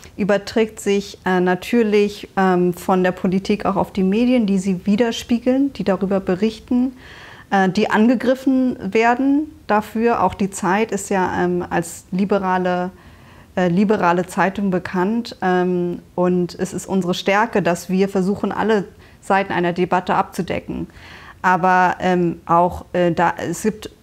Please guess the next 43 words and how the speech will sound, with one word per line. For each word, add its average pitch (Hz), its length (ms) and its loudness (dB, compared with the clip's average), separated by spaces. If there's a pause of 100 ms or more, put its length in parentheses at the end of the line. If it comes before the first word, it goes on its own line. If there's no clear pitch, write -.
(120)
einfach 196 320 -2
die 190 120 -2
Sorge, 180 540 2
die, 185 140 -2
es - 320 -10
gibt 208 160 -2
dann 202 100 2
irgendwie 185 260 -4
unter 202 260 0
Journalisten, 196 840 -2 (100)
glaube 185 320 0
ich, 185 220 -4
auch 185 80 -4
die 175 140 -2
Sorge, 196 640 2 (840)
auch 196 100 -4
eine 180 140 2
Debatte, 165 440 0
die 165 160 -2
es, - 360 -8
ähm, 156 220 -2
bei 147 140 -4
uns 226 260 -2
gegeben 196 300 -2
hat, 180 180 -4 (400)
haben, 180 340 0
wann 180 220 0
haben 190 160 4
wir 196 100 2
zu - 160 -6
einseitig 165 680 -2 (180)
berichtet? - 500 -6
Haben 190 260 0
wir 208 280 2 (640)
in 185 100 0
Anführungsstrichen 214 840 0
wieder 202 140 2
diese 208 340 2
Leute 202 320 2
da 180 120 2
draußen 214 460 0
nicht 202 200 -4
gut, - 220 -6